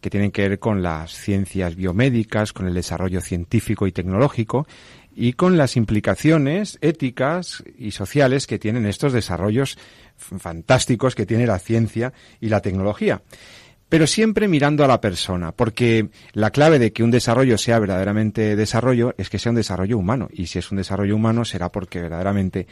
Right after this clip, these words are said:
beneficia a las personas, beneficia el bien común, beneficia a todos y cada uno de nosotros y nos haga la vida mejor, más feliz, etcétera. La ciencia debe estar al servicio del hombre. Pues bien, este tema,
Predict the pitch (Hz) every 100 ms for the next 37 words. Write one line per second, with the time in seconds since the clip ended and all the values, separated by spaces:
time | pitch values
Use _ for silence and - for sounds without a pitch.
0 | - - _ - 104 107 185 160 104 92
1 | - 95 107 95 90 107 107 165 - 117
2 | 104 117 113 107 156 120 95 - - -
3 | 107 101 151 170 139 175 196 - - 120
4 | 135 123 110 - 117 104 95 101 95 110
5 | 110 107 110 117 123 - - - _ -
6 | 90 - 123 104 95 98 - 104 127 123
7 | 104 - 95 - - - - 107 - 156
8 | 180 151 131 117 - 113 - 98 98 95
9 | 90 87 87 90 92 _ - - - -
10 | 131 214 156 - 165 - 185 180 180 185
11 | 180